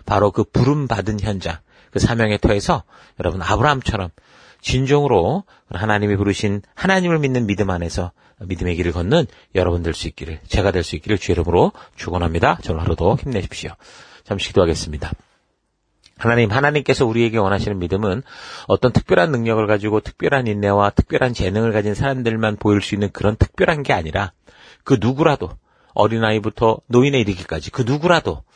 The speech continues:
하나님이 주신 자유의지를 가지고 선택할 수 있는 것임을 인해 감사드립니다. 복잡하고 뭔가 큰 간증거리가 있는 믿음이 아니라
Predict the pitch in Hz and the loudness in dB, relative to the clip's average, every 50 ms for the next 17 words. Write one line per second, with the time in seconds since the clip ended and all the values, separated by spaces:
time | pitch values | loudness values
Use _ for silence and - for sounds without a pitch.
0 | _ _ _ - - 131 127 123 120 117 107 98 117 110 104 - 101 104 104 104 | _ _ _ -4 -2 0 0 0 0 -2 -2 -2 -4 -4 -4 -2 0 0 2 2
1 | 107 101 101 101 104 95 101 98 98 98 107 104 - - - 254 294 - - 214 | 2 2 2 0 2 2 2 0 0 -2 -4 -4 -4 -4 -4 -4 -4 -2 -2 -2
2 | - - 185 160 - - - 139 127 127 117 107 104 95 - 101 101 95 95 95 | 0 0 -2 -2 -2 -2 -4 -2 -2 -2 0 0 0 0 0 -2 -2 -2 0 0
3 | 92 87 85 85 107 151 - - - - - - 90 95 98 90 - 92 87 80 | 0 0 0 0 0 -2 -4 -8 -16 -16 -6 -4 -2 -2 0 0 0 -2 -2 -4
4 | 85 78 78 76 - 80 80 - _ _ - - - - - _ _ _ _ _ | -8 -8 -10 -10 -10 -12 -12 -14 _ _ -20 -20 -20 -20 -20 _ _ _ _ _
5 | _ _ _ _ - 123 - - 143 - 135 131 120 120 131 127 127 - - - | _ _ _ _ 2 2 4 4 2 4 2 2 4 4 4 4 4 2 -4 -12
6 | - - - - - - - 113 120 120 120 123 - - - - 220 185 - - | -20 -20 -20 -20 -20 -8 -4 -2 0 0 0 -2 -2 -4 -4 -2 -2 -2 -2 -4
7 | - 98 120 131 135 185 185 - 156 143 135 131 123 120 120 110 98 87 98 95 | -2 0 0 0 0 0 0 2 2 2 2 2 0 0 0 -2 -2 -2 -4 -4
8 | 98 92 82 78 73 - 85 87 - | -4 -6 -6 -8 -10 -12 -14 -16 -18